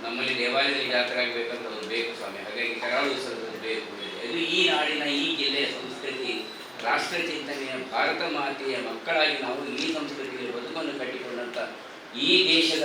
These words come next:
ಒಂದು ವಿಶಿಷ್ಟವಾದಂಥ ಭೂಭಾಗ ಇರುವುದಿದ್ರೆ ಅದು ನಮ್ಮ ಅವಿಭಜಿತ ಜಿಲ್ಲೆ. ಈ ತುಳುನಾಡು ಅಂತ ಬಹಳ ಅಭಿಮಾನದಿಂದ ನಾನು ಹೇಳಿಕೊಡ್ತೇನೆ. ಆ ನೆಲೆಯಲ್ಲಿ ನಾವು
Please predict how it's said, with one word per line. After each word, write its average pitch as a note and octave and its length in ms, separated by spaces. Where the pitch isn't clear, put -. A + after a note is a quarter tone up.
ಒಂದು C3+ 140
ವಿಶಿಷ್ಟವಾದಂಥ E3+ 880
ಭೂಭಾಗ D#3+ 560
ಇರುವುದಿದ್ರೆ C#3 680
ಅದು F#3+ 280
ನಮ್ಮ F3 280
ಅವಿಭಜಿತ D3 680
ಜಿಲ್ಲೆ. C#3 340
ಈ D3 260
ತುಳುನಾಡು D#3+ 480
ಅಂತ C#3+ 120
ಬಹಳ B2 240
ಅಭಿಮಾನದಿಂದ E3 720
ನಾನು B2+ 140
ಹೇಳಿಕೊಡ್ತೇನೆ. A#2+ 640
ಆ A2+ 140
ನೆಲೆಯಲ್ಲಿ C#3+ 460
ನಾವು C3+ 240